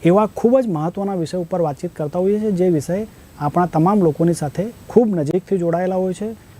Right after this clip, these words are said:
અને જે વિષય હોય છે એનું મહત્ત્વ પણ એટલું જ રહેલું હોય છે. અમારી બી ઇન્ડિયા ન્યૂઝ ચેનલનો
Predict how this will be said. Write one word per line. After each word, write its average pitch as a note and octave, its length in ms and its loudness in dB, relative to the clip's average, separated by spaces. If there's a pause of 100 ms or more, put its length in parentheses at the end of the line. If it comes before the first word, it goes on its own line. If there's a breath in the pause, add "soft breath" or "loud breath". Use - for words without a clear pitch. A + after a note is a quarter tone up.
(120)
અને F3 160 4
જે F#3 120 4
વિષય D#3+ 280 2
હોય E3+ 200 6
છે F3 160 -4 (340)
એનું D#3 220 2
મહત્ત્વ D#3 320 2
પણ F3 180 0
એટલું E3 280 2
જ E3+ 40 4
રહેલું E3 320 4
હોય E3+ 140 2
છે. F3+ 200 -4 (360 loud breath)
અમારી F3+ 300 4
બી E3+ 200 2
ઇન્ડિયા G3 340 4
ન્યૂઝ F#3 260 2
ચેનલનો F3+ 460 0